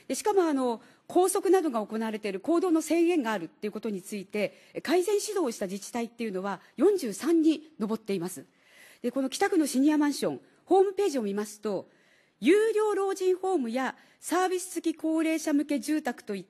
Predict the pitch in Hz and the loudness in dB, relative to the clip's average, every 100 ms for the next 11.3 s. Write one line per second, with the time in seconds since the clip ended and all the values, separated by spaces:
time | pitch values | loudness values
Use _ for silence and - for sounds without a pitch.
0 | _ - 247 - - _ - 302 392 427 | _ -6 -4 -6 -18 _ 4 6 6 4
1 | - 453 453 285 220 185 247 294 302 285 | 0 -2 0 0 -2 -2 -2 -2 -2 -2
2 | 277 240 202 311 381 - 339 339 330 285 | 0 -2 -2 -2 -2 -2 0 0 0 0
3 | 302 294 302 - - - _ 262 - - | 0 0 -2 -4 -20 -20 _ -2 -2 -8
4 | _ 427 427 415 359 208 294 403 403 392 | _ 2 4 4 2 4 4 4 0 2
5 | 381 339 - 330 349 - 339 330 294 349 | 2 2 2 2 2 0 0 2 4 4
6 | 311 - 185 156 311 - - - _ _ | 2 0 -4 2 2 2 -8 -10 _ _
7 | _ _ _ - - 440 480 453 403 294 | _ _ _ -4 2 4 4 2 2 2
8 | 226 302 311 240 220 208 208 392 - 311 | 0 0 0 0 -4 -2 -2 -2 -2 2
9 | 311 - 311 277 302 233 - - 349 440 | 2 0 -2 0 2 0 -4 0 2 2
10 | 427 415 370 320 302 277 - 240 220 190 | 2 -2 -2 2 2 0 -4 -2 -2 -4
11 | 131 - | -8 -12